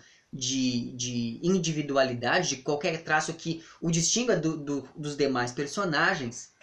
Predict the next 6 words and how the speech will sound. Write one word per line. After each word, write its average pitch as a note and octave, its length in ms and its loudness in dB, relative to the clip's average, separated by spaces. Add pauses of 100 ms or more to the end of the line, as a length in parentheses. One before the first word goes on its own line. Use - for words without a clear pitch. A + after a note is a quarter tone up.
(240)
do C#3+ 140 -2
ponto C#3+ 220 0
de C3 80 0
vista B2+ 280 -4
psicológico C3+ 840 2
mesmo, F#3+ 360 0